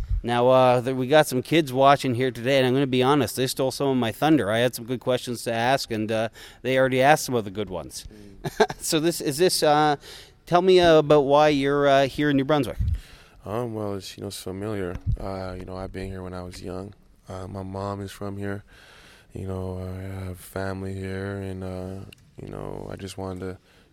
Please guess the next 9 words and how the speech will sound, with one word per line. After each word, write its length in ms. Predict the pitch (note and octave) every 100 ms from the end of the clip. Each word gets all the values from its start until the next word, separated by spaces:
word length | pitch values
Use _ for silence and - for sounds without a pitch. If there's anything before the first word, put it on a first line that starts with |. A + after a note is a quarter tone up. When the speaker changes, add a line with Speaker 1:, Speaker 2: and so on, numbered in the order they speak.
| _
Speaker 2:
you 100 | -
know, 80 | G2
choose 280 | - - G#2
a 80 | G2
different 380 | F#2 G2+ G2 F#2
place 540 | - G2 G2 F#2 - -
than 160 | F#2
Toronto. 720 | F2+ - F#2 G2+ G2+ F#2 - - - -
Uh, 340 | F2+ D#2+